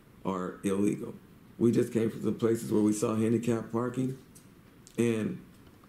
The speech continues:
it's here in the city, on the streets. It has it marked for disabled, but on neither side of the vehicle are there any hash marks or anything. So if you're in a van,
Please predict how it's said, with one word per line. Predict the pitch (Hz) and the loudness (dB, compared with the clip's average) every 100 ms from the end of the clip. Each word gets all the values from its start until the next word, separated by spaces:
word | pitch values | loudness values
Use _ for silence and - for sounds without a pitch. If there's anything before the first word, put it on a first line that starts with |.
| - | 0
it's | 113 | 2
here | 123 139 | 4 2
in | 135 | 2
the | 123 | 0
city, | 147 143 90 - - - - - - - - - - - | 2 2 2 -4 -20 -20 -20 -20 -20 -20 -20 -20 -20 -10
on | 143 135 | -2 0
the | |
streets. | 135 - 156 - - - - - - - - - - - - - - - - - | 0 2 2 2 -2 -16 -20 -20 -20 -20 -20 -20 -20 -20 -20 -20 -20 -20 -10 0
It | 123 | 2
has | 123 135 | 2 0
it | 151 | -2
marked | 143 139 135 - | -2 -2 -4 -6
for | 113 123 | -2 0
disabled, | 101 117 139 143 - - | 0 0 0 0 0 0
but | 110 | 0
on | 117 110 | 0 0
neither | 123 127 | -2 -2
side | 123 131 120 | -2 -2 0
of | |
the | 113 | 2
vehicle | 123 139 - - - - - - | 2 0 0 -2 -4 -12 -18 -2
are | 104 | 2
there | 113 | 2
any | 117 104 | 2 2
hash | 107 117 117 | 0 -2 -2
marks | 117 107 | -4 0
or | |
anything. | 120 156 - 95 | 0 0 -2 -6
So | - 104 | -2 2
if | 107 | 4
you're | 113 | 4
in | |
a | 98 | 4
van, | 110 120 120 123 | 2 2 -2 -6